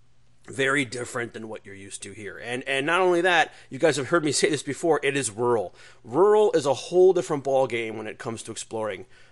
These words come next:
uh, than is urban exploring. Urban <laughs> exploring in cities, you know, most of the time people don't, don't care what you're doing. They, they don't,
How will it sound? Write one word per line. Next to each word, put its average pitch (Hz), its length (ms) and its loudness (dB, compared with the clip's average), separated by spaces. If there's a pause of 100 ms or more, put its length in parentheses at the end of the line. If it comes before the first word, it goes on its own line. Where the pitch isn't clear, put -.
(120)
uh, 98 220 -6
than 113 260 -4
is 117 380 -10
urban 95 300 -8
exploring. 87 520 -16
Urban 165 380 0 (120)
<laughs> - 60 -6
exploring 226 460 2
in 214 100 0
cities, 190 540 -2 (260)
you 185 80 -2
know, 170 140 4
most 190 280 4
of - 40 -16
the 180 80 -2
time 151 280 0
people 160 400 -4
don't, 147 460 0
don't 143 240 -4
care 143 260 -4
what 135 200 -2
you're 123 100 -4
doing. 123 360 -2
They, 107 180 -6
they 107 260 -10
don't, 117 380 -8